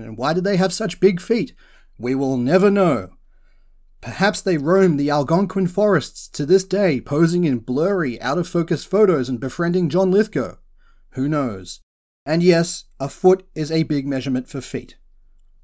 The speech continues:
I'm a size ten and a half. I have big feet for my height. People call me a hobbit.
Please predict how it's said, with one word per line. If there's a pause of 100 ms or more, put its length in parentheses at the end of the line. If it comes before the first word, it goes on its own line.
(120)
I'm
a
size
ten
and
a
half.
I
have
big
feet
for
my
height.
People
call
me
a
hobbit.